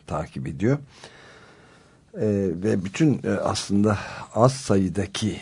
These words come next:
ilerici diyebileceğimiz solda yer alan, e, medya organları, başta Demokrasi Now!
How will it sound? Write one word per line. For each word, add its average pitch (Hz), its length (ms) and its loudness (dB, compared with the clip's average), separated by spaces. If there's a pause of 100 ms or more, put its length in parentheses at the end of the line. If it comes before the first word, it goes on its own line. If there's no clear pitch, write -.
(200)
ilerici 107 640 2
diyebileceğimiz 87 800 -2
solda 92 640 -2 (100)
yer 92 220 0
alan, 87 300 -2
e, 87 460 -8
medya 87 540 -4
organları, 90 760 0 (220)
başta 78 640 -12
Demokrasi 82 800 -8
Now! 117 180 0